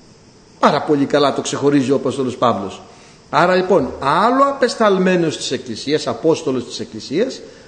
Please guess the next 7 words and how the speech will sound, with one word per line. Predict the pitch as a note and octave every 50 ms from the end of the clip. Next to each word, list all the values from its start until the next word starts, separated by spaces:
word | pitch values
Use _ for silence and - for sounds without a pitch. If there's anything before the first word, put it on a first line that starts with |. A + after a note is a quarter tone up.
| - - -
άλλο | - B3+ C#4 C#4+ C4+ A#3+ G#3
απόστολος | F3+ D#3+ - - F3 E3+ D#3 - - D#3+ C#3+ C3+ B2+ -
του | - C3+ A#2 B2+
Χριστού. | C3 A#2 - - B2+ A2 F#2+ - - - - - - - - - - - - - - - - - - -
Από | - F3 D3+ - D#3+ C#3+
τον | - C#3+ B2+ B2+
αδερφό, | A#2+ A#2 A#2 A2+ F#3+ A3 A3+ - - - -